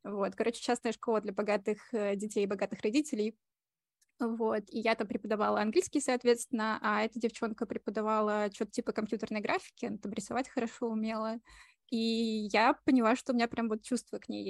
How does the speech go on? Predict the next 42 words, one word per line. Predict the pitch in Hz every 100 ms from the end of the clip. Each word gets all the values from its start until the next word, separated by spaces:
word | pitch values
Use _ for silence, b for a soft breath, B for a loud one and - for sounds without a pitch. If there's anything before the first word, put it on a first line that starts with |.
| 202
есть. | 196 -
Мы | 220 208
даже | 214 214 214
вместе | 202 214 220 -
придумали, | 214 - 233 220 214 208 208 208 214 -
э, | 226
совместные | 226 226 220 220 - 226
занятия, | 220 214 226 214 233 214
где | 208 208 208
она | 208 202 202 208
обучает | 208 - 214 214
детей | 202 214 208
компьютерной | 208 208 220 226 214
графике, | 214 226 220 240 - 226
а | 220
я | 214
обучаю | 208 214 - 220 220
их | -
каким-то | 208 233 214 208 214
словам, | 220 240 226 220
связанным | 254 240 226 220
с | -
этой | 233 220
темой | 220 214 214
на | 208
английском. | 214 220 320 339 - 302 285
И | 269
я | 220
просыпалась | 214 208 - - 220 214 -
утром, | 240 - 233
и | 214
я | 208
понимала, | 220 214 220 208
что | 214 -
я | 208
хочу | 208 - 220
идти | 202 -
на | 202
работу | 208 214 208 202
только | 202 196 214
ради | 202 202
неё, | 208 220 254 339